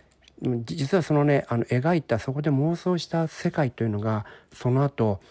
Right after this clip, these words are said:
えー、十何年かしてね、全てというか、ほ-、ほぼほぼ現実になるんですよ。なったんですよね。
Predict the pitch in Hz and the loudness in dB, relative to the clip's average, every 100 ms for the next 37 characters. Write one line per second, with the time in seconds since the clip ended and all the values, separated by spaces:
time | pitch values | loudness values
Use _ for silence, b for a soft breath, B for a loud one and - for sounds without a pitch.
0 | B B _ - 98 95 95 117 123 127 | B B _ -6 -4 -4 0 2 4 2
1 | 117 98 95 87 - 95 90 87 B B | 2 -2 -6 -8 -6 -6 -6 -8 B B
2 | B - - - 135 113 101 101 92 - | B -16 -8 -4 -2 -2 -6 -8 -10 -2
3 | 120 - - 120 135 123 117 110 - B | 0 -2 -4 2 4 4 4 2 0 B
4 | B B _ _ _ 120 123 127 123 - | B B _ _ _ 0 2 0 -4 -2
5 | 123 117 113 139 135 98 87 82 - 87 | 0 0 0 2 0 0 -4 -8 -8 -10
6 | - _ B B B _ _ _ _ _ | -12 _ B B B _ _ _ _ _
7 | - 127 156 - 110 87 80 - 92 92 | 0 0 0 -4 -6 -6 -12 -10 -8 -2
8 | 107 107 | -2 -2